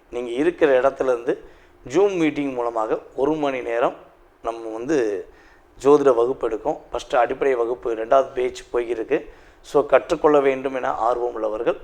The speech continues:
உறுதியாக தொடர்பு கொள்ளவும். வாய்ப்பளித்ததுக்கு மிக்க நன்றி. மீண்டும் உங்களை தொடர்பு கொள்ளும் வரை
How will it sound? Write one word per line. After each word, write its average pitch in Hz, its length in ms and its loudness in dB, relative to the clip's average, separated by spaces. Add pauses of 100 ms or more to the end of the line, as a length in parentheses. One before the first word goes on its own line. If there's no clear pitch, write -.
(160)
உறுதியாக 123 460 0
தொடர்பு 113 340 -2
கொள்ளவும். 117 360 -2 (540)
வாய்ப்பளித்ததுக்கு 135 720 2
மிக்க 127 280 -6
நன்றி. 117 460 -4
மீண்டும் 156 360 -2
உங்களை 123 280 -2
தொடர்பு 123 320 -4
கொள்ளும் 120 180 -4
வரை 127 300 -2